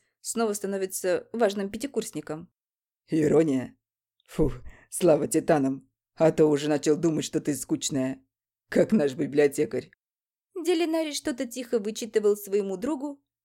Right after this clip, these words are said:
Speaker 1: явно не горя желанием вестись на провокацию полуэльфа. То Мавси был с ним не согласен. Смотреть, как терзают сомнения вампира, совсем не хотелось.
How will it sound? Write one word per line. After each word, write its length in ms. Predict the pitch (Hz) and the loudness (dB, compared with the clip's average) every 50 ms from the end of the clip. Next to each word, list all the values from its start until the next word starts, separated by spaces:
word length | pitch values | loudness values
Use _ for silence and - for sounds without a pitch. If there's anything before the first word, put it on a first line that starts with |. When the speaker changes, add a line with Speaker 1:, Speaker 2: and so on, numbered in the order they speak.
| _ - | _ -8
Speaker 1:
явно 460 | 339 311 277 339 339 311 320 311 311 | -6 -4 -2 0 -2 -2 -2 -2 -4
не 180 | 302 262 220 202 | -2 -2 0 2
горя 220 | 202 190 190 185 | 2 2 2 2
желанием 580 | 180 180 185 196 233 262 262 254 254 240 226 190 | 2 2 2 2 2 2 0 -2 -4 -4 -4 -6
вестись 440 | 160 165 - - - 214 226 - | -6 -10 -12 -12 -10 -10 -10 -8
на 80 | - 190 | -8 -8
провокацию 680 | - - 170 165 160 156 - 170 170 - - - 170 170 | -4 -2 -2 -2 -2 -2 -2 -2 -4 -4 -4 -6 -6 -4
полуэльфа. 720 | - 180 202 220 240 226 160 135 143 - - - - 180 - _ _ _ _ _ _ _ _ _ _ | -4 -4 -4 -2 0 0 0 0 -2 -6 -12 -14 -14 -14 -16 _ _ _ _ _ _ _ _ _ _
То 120 | - 370 330 | -2 0 0
Мавси 360 | 339 381 392 392 - - 349 | 0 0 -2 -2 -4 -4 -2
был 200 | 254 339 339 339 | -2 -2 -2 -2
с 100 | - - | -4 -6
ним 160 | 262 262 262 | -6 -6 -6
не 80 | 254 269 | -6 -4
согласен. 720 | - 254 220 208 160 147 156 - - - - - - - _ _ _ _ _ _ _ _ _ _ | -2 -2 0 0 0 0 -2 -4 -8 -12 -14 -14 -16 -18 _ _ _ _ _ _ _ _ _ _
Смотреть, 540 | - - - 247 254 262 240 208 175 180 | -10 -6 -2 -2 0 2 2 0 0 0
как 180 | - - 175 - | -2 -8 -8 -2
терзают 500 | - - 202 208 196 196 180 170 160 - | 0 0 0 2 2 4 4 4 4 2
сомнения 540 | - 190 190 190 196 185 170 165 165 165 165 | -2 -4 -4 -4 -4 -4 -4 -2 -2 -2 0
вампира, 600 | 170 180 190 190 - 269 311 311 202 170 180 - _ _ | 0 -2 -2 -4 -6 -6 -6 -4 -6 -8 -8 -12 _ _
совсем 500 | _ - - 359 302 - - 269 254 247 | _ -10 -8 -8 -6 -6 -6 -6 -4 -4
не 80 | 240 240 | -4 -2
хотелось. 640 | - 247 233 233 - 165 156 143 - - - - _ | 0 0 0 0 0 -2 -2 -2 -4 -8 -14 -20 _